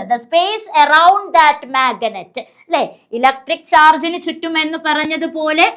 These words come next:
നമുക്ക് എങ്ങനെ എഴുതാനായിട്ട് സാധിക്കും? The space around a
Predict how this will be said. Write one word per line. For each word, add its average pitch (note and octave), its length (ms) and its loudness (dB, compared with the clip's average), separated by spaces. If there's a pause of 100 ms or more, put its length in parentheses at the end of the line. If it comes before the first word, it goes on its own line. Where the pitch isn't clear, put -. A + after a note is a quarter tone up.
(320)
നമുക്ക് F4+ 320 -2
എങ്ങനെ E4 220 0 (100)
എഴുതാനായിട്ട് C#4+ 600 2 (100)
സാധിക്കും? B3+ 460 -2 (400)
The B3 180 -4
space F4+ 540 -2 (240)
around G4 720 6 (260)
a C#4+ 40 8